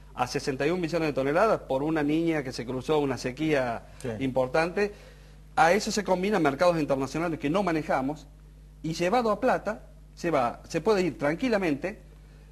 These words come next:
Speaker 1: de una cosecha de cien mil millones de pesos, como puede ser la de este año, a una cosecha sin que cambie nada del resto de la macroeconomía, o sea que el dólar sigue estando a tres ochenta y cinco o cosas así, se puede pasar una cosecha de sesenta mil millones de pesos de un año para el otro, como pasó hace de dos años a esta parte,
Speaker 2: Claro,
Speaker 1: digamos.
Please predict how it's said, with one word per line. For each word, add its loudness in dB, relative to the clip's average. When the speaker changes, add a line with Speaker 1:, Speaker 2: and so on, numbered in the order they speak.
Speaker 1:
de -6
una 2
cosecha 2
de 0
cien 0
mil 0
millones 0
de 0
pesos, -2
como -4
puede 0
ser -2
la 2
de 0
este -2
año, 0
a 2
una 2
cosecha -2
sin -4
que -8
cambie 0
nada 2
del -2
resto -2
de 2
la 2
macroeconomía, -2
o -4
sea -4
que -6
el -8
dólar 0
sigue -6
estando -4
a -6
tres -6
ochenta -10
y -14
cinco -2
o -2
cosas -6
así, -6
se 0
puede 2
pasar 0
una 0
cosecha -4
de 0
sesenta -4
mil -4
millones -2
de -4
pesos -4
de -4
un -2
año -2
para -2
el 4
otro, -4
como 2
pasó 4
hace 0
de -4
dos -2
años 0
a -2
esta -4
parte, -2
Speaker 2:
Claro, -
Speaker 1:
digamos. -6